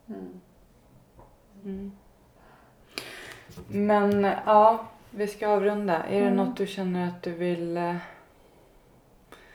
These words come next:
Speaker 2: säga som
Speaker 1: Ja... Alltså, jag tänker framförallt på att det finns hopp. Och det
Speaker 2: Mm.
Speaker 1: går att komma ur relationen och det går att leva vidare.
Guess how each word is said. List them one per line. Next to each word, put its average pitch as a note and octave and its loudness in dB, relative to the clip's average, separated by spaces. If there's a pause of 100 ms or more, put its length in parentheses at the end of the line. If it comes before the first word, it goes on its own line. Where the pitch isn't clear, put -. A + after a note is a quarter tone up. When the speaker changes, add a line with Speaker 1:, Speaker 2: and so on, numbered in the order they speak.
(440)
Speaker 2:
säga F#3 0
som F3 -6 (1000)
Speaker 1:
Ja... A#3+ 0 (1120)
Alltså, A#3 -2
jag A#3 2
tänker A3 0
framförallt F#3+ -4
på F#3 -2
att F3+ -4
det F3 -12
finns F3 -6
hopp. - -6 (320)
Och G#3 -6
det F#3+ -2
Speaker 2:
Mm. F#3+ -2
Speaker 1:
går F#3 2
att E3+ -2
komma E3+ -6
ur E3 -4
relationen E3+ -8
och F3 -4
det F3 -6
går E3 -4
att E3 -6
leva - -8
vidare. - -12